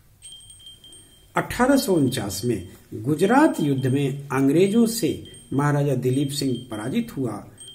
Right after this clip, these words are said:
तब यह हीरा डलहौजी के हाथ लग जाता है। डलहौजी उस समय के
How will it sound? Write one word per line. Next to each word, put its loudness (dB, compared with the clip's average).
तब -2
यह 0
हीरा -6
डलहौजी -2
के -14
हाथ -14
लग -14
जाता -16
है। -18
डलहौजी 2
उस 0
समय 0
के -2